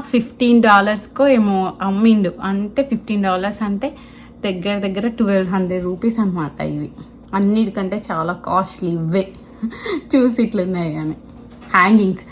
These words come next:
యాక్చువల్‌గా నేను హ్యాంగింగ్స్ చెప్పినా నేను హ్యాంగింగ్స్ పెట్టుకోను అని, కాకపోతే అక్కడికి వెళ్ళినప్పుడు ఏదైనా తీసుకోవాలి అన్నప్పుడు అక్కడ ఏం బాగాలేవు, so నేను అవి తీసుకున్నా. ఇంకా ఇవి నైంటీ నైన్ రూపీస్. ఇంకొక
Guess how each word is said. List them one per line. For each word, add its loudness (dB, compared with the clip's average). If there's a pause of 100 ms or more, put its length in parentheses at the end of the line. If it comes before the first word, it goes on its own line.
(260)
యాక్చువల్‌గా 6
నేను 6
హ్యాంగింగ్స్ 6
చెప్పినా 4 (120)
నేను 6
హ్యాంగింగ్స్ 4
పెట్టుకోను 6
అని, 2 (120)
కాకపోతే 4
అక్కడికి 2
వెళ్ళినప్పుడు 2
ఏదైనా 2
తీసుకోవాలి 6 (100)
అన్నప్పుడు 0 (680)
అక్కడ 2 (100)
ఏం 8 (100)
బాగాలేవు, 6 (120)
so 2
నేను 2
అవి 0
తీసుకున్నా. -4
ఇంకా -6 (720)
ఇవి 4 (120)
నైంటీ 2
నైన్ 0
రూపీస్. -12 (920)
ఇంకొక -2